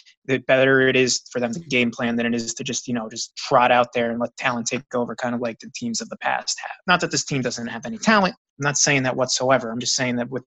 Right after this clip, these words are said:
the fact that they are so young, that it's, I think it's better for them to just, the more time, the better. The more prep, the better.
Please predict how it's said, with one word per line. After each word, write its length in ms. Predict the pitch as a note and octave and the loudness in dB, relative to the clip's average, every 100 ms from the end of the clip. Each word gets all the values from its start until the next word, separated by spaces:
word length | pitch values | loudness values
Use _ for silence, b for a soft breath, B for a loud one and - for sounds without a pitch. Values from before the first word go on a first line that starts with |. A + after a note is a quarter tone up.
| - | -12
the 80 | - | -6
fact 220 | C3+ B2+ | -6 -4
that 100 | B2+ | -4
they 80 | C3 | -2
are 140 | B2 A#2+ | 0 0
so 260 | - D3+ | -2 0
young, 380 | C3+ B2+ A#2 C#3 b b _ - | 0 0 -2 -8 b b _ -8
that 180 | A#2+ - | -8 -8
it's, 220 | B2 - - | -10 -10 -12
I 40 | - | -14
think 120 | C#3 C3+ | -8 -6
it's 80 | |
better 240 | - B2+ A#2+ | 0 2 2
for 140 | A#2+ | -2
them 180 | A#2+ A2+ - | -8 -8 -10
to 80 | B2+ | -10
just, 380 | C3 B2 - - _ _ _ | -8 -6 -6 -8 _ _ _
the 240 | D#3 C3+ C3+ | -12 -10 -2
more 180 | D3+ D#3+ | 6 6
time, 320 | D#3 D3 C#3 | 6 4 4
the 80 | B2 | 2
better. 320 | B2 B2 A#2 A2+ | 2 2 2 -4
The 80 | |
more 240 | B2 C3 D3 _ - | -4 -4 -4 _ -4
prep, 260 | D3 B2+ - | 0 0 -2
the 80 | A2+ | -12
better. 420 | - A2+ G#2+ | -8 -8 -8